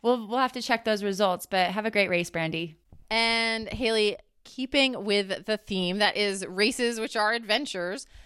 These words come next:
Speaker 2: we have a guest on today to talk to us about adventure racing. So in an adventure race,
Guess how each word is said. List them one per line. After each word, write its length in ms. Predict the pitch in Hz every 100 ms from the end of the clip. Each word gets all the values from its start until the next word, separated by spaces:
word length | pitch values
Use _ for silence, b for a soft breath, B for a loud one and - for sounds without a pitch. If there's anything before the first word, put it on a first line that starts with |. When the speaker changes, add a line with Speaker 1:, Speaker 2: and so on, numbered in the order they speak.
| B
Speaker 2:
we 220 | - 226 247
have 180 | 269
a 60 | 247
guest 360 | 202 180 - -
on 180 | 180 196
today 460 | 220 175 165 165
to 140 | - -
talk 180 | 190 -
to 80 |
us 100 | 185 -
about 320 | 175 160 -
adventure 540 | 175 156 151 160 160 135
racing. 500 | 113 160 98 101 156
So 420 | - 180 175 165 b b b b _
in 320 | 226 240 247
an 240 | 254 220 226
adventure 480 | 240 185 196 285 285
race, 500 | 170 226 - -